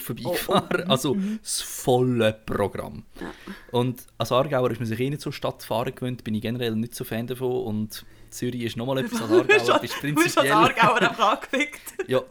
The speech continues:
Speaker 2: du wirst, du wirst wirklich einfach prinzipiell angefickt. Hey, und es ist wirklich, ich, äh, Blut, ich habe nach drei Wochen Blut und Wasser geschwitzt, aber ich habe ja keine Ampel aus Versehen überfahren haben oder irgendetwas nicht gesehen,
Speaker 1: Ah.
Speaker 2: dass ich geblitzt worden wäre.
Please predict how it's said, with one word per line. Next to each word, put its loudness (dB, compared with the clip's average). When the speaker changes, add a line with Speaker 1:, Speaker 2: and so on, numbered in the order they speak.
Speaker 2:
du -2
wirst, 2
du -4
wirst -2
wirklich -2
einfach -4
prinzipiell 0
angefickt. -4
Hey, 2
und 2
es -8
ist -8
wirklich, -6
ich, -6
äh, 2
Blut, 0
ich -6
habe 2
nach -6
drei 0
Wochen -2
Blut 4
und -4
Wasser -4
geschwitzt, -8
aber -4
ich -8
habe -2
ja -2
keine -4
Ampel -2
aus -2
Versehen -4
überfahren -2
haben 0
oder -2
irgendetwas -2
nicht -2
gesehen, 2
Speaker 1:
Ah. 4
Speaker 2:
dass 0
ich -6
geblitzt -6
worden 0
wäre. -2